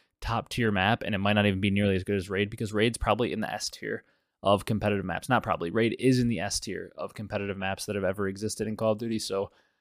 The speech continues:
um, it, to say it potentially maybe plays like Raid is a wild comparison, 'cause it could even be a very, very good map,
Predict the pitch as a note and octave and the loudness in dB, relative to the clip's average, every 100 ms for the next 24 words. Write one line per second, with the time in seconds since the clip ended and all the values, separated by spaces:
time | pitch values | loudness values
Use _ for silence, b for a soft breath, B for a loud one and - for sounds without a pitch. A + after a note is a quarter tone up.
0 | _ - E2 A#1+ B1+ - _ _ _ _ | _ -4 -2 -2 -8 -16 _ _ _ _
1 | _ _ A2 G#2 - - A#2 - A#2 A2 | _ _ -2 -2 -2 -2 2 8 8 8
2 | - - A2+ G#2 A2+ G#2 G2+ G2 G2 - | 4 -4 -2 0 2 4 4 2 0 2
3 | G#2 G2+ G2+ F#2+ F#2 F#2+ G2 G#2 F#2+ F#2 | 2 4 0 0 -4 0 2 2 0 -4
4 | F2+ F#2 G2 G2 G2 G2 G2 G2 F#2+ G2+ | -6 -12 0 4 4 2 0 -6 -4 -4
5 | - G#2+ A2+ B2 C3 B2+ C3+ G#2+ G2+ G#2+ | -6 -8 -6 -4 -2 0 0 0 2 2
6 | A2 G#2+ G#2 G#2 G#2 G2 A#2+ B2+ G#2+ G2+ | 2 2 2 2 0 0 4 4 4 2
7 | A2+ | 2